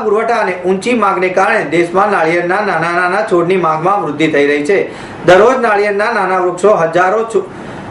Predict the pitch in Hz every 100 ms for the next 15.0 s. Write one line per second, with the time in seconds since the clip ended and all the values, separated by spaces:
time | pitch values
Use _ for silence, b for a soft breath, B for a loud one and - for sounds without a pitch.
0 | - 156 185 202 233 233 196 190 139 156
1 | 175 185 170 156 160 185 160 160 165 180
2 | 190 226 233 - 170 196 196 214 180 175
3 | 175 175 175 - 220 196 196 233 208 170
4 | - B B 165 165 190 185 170 175 175
5 | 202 170 139 156 175 - 135 160 170 156
6 | - 156 160 185 160 156 151 185 208 196
7 | 190 233 170 B B - 180 208 202 208
8 | 226 208 180 170 160 160 160 143 143 -
9 | 196 208 208 220 185 B B - 208 214
10 | 226 214 214 226 254 202 190 202 220 180
11 | 175 175 196 185 175 202 226 175 151 156
12 | 180 165 - - 170 202 214 240 233 202
13 | 220 233 185 175 202 214 220 247 180 180
14 | 208 165 151 165 226 165 - 175 190 180